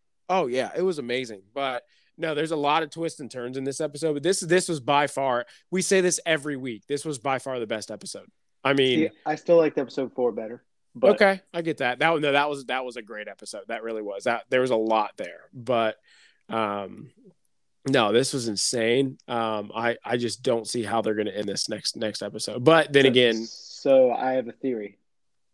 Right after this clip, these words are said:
Speaker 2: And I don't know how they've keep it, kept it under wraps this long, but I feel like I know who's behind this.
Speaker 1: The T V A?
Speaker 2: Yeah, Doctor Strange.
Speaker 1: <gasps>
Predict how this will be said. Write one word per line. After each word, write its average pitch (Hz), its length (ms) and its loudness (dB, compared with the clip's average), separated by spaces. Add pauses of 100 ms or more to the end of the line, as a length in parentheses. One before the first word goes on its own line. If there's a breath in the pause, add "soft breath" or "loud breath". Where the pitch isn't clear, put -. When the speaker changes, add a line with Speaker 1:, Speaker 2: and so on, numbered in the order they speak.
(1300)
Speaker 2:
And 123 120 -4
I 123 140 -4
don't 127 160 -4
know 127 100 -6
how 135 240 2
they've 131 280 4
keep 131 200 -2
it, 123 60 -2 (180)
kept - 220 -2
it 120 60 -2
under 113 220 -6
wraps 110 280 -4
this 131 220 -2
long, 107 280 -8 (640)
but 123 200 0
I 117 100 -2
feel 135 200 4
like 120 160 4
I 117 80 4
know 117 220 -4
who's 107 220 -4
behind 110 500 -8 (880)
this. - 400 -16 (640)
Speaker 1:
The 107 960 4 (920)
T 123 120 -6
V 113 140 -2
A? 180 160 -2 (520)
Speaker 2:
Yeah, - 160 -6 (320)
Doctor 110 360 -2
Strange. - 500 -16
Speaker 1:
<gasps> - 40 -20